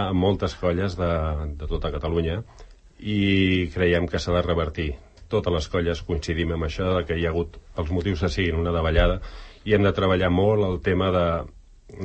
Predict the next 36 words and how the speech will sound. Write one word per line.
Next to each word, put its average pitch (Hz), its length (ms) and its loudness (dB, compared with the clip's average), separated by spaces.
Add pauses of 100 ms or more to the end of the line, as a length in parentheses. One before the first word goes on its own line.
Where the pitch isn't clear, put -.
(100)
de 87 160 0
fer 110 240 2
tornar 87 340 0 (220)
a 78 160 -6 (160)
gent, 110 460 0 (100)
d'incrementar 76 1040 -6
camises, 90 640 -2 (320)
com 73 160 -8
diem 76 240 -6
nor-, 76 160 -6 (160)
normalment 82 480 -2
amb 80 160 -4
l'argot, 98 320 -2 (400)
i 101 80 6
a 92 80 4
més 101 300 2 (180)
incrementar 92 800 0
el 90 100 -2
tema 95 240 0
associatiu, 87 680 -2 (380)
perquè 80 140 -4 (100)
d'una 95 240 0
cosa 87 160 0
es 80 80 -2
deriva 80 300 -2
a - 20 -
l'altra, 80 300 -2 (720)
i, 95 140 -2 (340)
bueno, 82 220 -2 (100)
en, 76 240 -2
en 78 160 -4
aquest 85 240 0
aspecte 85 380 -2
estem 92 260 -2
preparats 98 640 0
per 87 140 -6